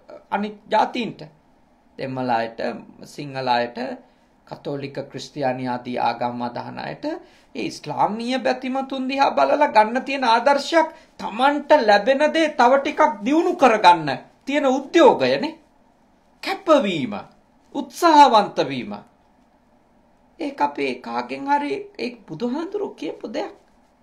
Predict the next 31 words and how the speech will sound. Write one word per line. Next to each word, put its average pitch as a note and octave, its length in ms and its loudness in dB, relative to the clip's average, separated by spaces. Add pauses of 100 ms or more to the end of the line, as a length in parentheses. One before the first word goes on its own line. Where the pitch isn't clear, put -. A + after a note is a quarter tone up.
(1200)
ඒක F3+ 180 -6
කවුරු G3+ 380 0
හරි C#4+ 180 0
ක්‍රියාවට A3+ 520 2
නංවනවා C#4 520 0
නම් D4+ 180 0
ඒක C#4 180 0
දිහා C#4+ 260 4
බලන් D4 300 2
ඉඳලා D4+ 300 4 (260)
තමනුත් D4+ 440 -2
හැදෙන්න D#4 360 0
ඕන. A3 180 0 (480)
හැබැයි - 180 -2
අපි B3+ 120 -10 (100)
වග A3+ 300 2
වෙන්න A#3+ 260 6
ඕන C#4 120 4
එක D4+ 160 2
දෙයකට E3+ 340 0
බෞද්ධයෝ F3+ 440 4
විදියට. A2 280 -10
මොකද G3 280 -8 (600)
අපේ G3 440 -2 (120)
දේවල් C#3+ 600 -4
වැඩි C3+ 320 -6
දියුණු F3+ 380 -8
කරගන්න A2+ 600 -6
කියලා A2+ 480 -4 (480)
අපිට - 420 -8
බෑ G2+ 560 -4